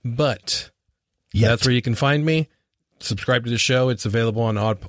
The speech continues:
Speaker 1: all podcast platforms, Spotify, Apple Podcast, Google Podcasts, um, and all the other podcast catching apps out there.
Speaker 2: You know,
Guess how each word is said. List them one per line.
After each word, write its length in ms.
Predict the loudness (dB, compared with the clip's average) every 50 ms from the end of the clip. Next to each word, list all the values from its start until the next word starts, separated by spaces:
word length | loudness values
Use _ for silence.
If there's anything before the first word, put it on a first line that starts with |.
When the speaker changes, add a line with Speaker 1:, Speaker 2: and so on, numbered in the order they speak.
| -6 -2
Speaker 1:
all 220 | 0 0 0 0
podcast 680 | -2 -4 -2 -2 -2 -2 -4 -2 -2 -2 -2 -4 -6
platforms, 720 | -4 -2 -2 -2 -4 -4 -2 -2 0 0 0 -2 -2 -4 -4
Spotify, 720 | -2 0 0 0 -2 -2 -2 -2 0 0 0 0 0 0
Apple 400 | -2 -2 -2 -2 -2 -4 -4 -4
Podcast, 760 | -4 -4 -2 -2 -2 -4 -4 -4 -4 -2 -2 -2 -4 -6 -6 -4
Google 260 | -2 -2 -2 -2 -4
Podcasts, 1040 | -4 -4 -4 -4 -4 -4 -4 -4 -2 -2 -2 -4 -4 -6 -10 -12 -12 -12 -12 -8 -6
um, 440 | -4 -2 -2 -2 -2 -2 -4 -4 -6 -10 _ _ _ _ -6 -4
and 140 | -2 0
all 120 | 0 0 0
the 140 | 0 0 0
other 180 | 0 0 -2
podcast 520 | -2 -2 -2 -2 -2 -4 -4 -4 -4 -4 -4
catching 340 | -4 -4 -4 -2 -4 -2
apps 300 | -2 -2 -2 -4 -6 -8
out 180 | -8 -8 -8 -8
there. 200 | -10 -10 -10 -12 _ _ _ _ _ _ _ _ _ _ _ _ _ _ _ _ _ _ _ _ _ _ _ _ _ _ _ _ _ _ _ 2
Speaker 2:
You 80 | 4
know, 220 | 4 4 2 0